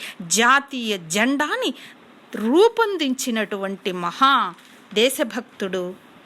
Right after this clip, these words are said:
జాతీయ పతాక నిర్మాత అయినటువంటి శ్రీ పింగళి వెంకయ్య గారి గురించి మనం తెలుసుకోబోతున్నాం. ఆగస్టు రెండవ తేదీన వారి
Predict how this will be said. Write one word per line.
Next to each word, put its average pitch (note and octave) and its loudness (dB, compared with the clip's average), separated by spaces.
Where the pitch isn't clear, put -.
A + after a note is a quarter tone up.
జాతీయ A3 0
పతాక G#3 -2
నిర్మాత C4+ 2
అయినటువంటి G3 -4
శ్రీ G3 -4
పింగళి C#4+ -2
వెంకయ్య C4 -2
గారి F#3+ -2
గురించి G3+ -2
మనం G3 -2
తెలుసుకోబోతున్నాం. F3 -4
ఆగస్టు G#3 2
రెండవ A3+ 2
తేదీన G3 -2
వారి G3+ 0